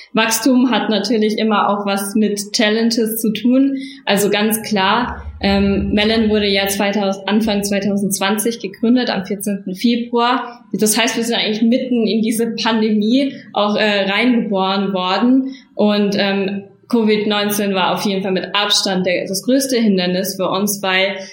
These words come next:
das unsere initiale Idee auch verändert hat. Ja, also wir, bei Melon geht's ja total stark um Community und wir haben uns dann auch wirklich gefragt, hm, also Community,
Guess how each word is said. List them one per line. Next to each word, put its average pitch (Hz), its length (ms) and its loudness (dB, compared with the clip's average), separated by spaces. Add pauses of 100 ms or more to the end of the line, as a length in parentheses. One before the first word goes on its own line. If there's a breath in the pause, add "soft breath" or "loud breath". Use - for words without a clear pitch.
(160 loud breath)
das 196 160 2
unsere 220 340 0
initiale 220 680 2
Idee 214 720 0 (260)
auch 220 560 0 (340)
verändert 226 680 0
hat. 165 220 -6
Ja, 185 160 0
also 202 220 0 (360 loud breath)
wir, 208 560 0 (800)
bei 214 260 2
Melon 226 340 2
geht's 233 200 -2
ja 208 160 0
total 214 480 -2
stark 214 320 -2
um 220 120 2
Community 240 680 0
und 208 100 2
wir 214 140 0
haben 214 160 0
uns 220 160 -2
dann 208 120 -4
auch 202 200 -4
wirklich 233 300 -2
gefragt, 208 480 -2
hm, 226 360 0 (260 loud breath)
also 208 560 0
Community, 247 1300 0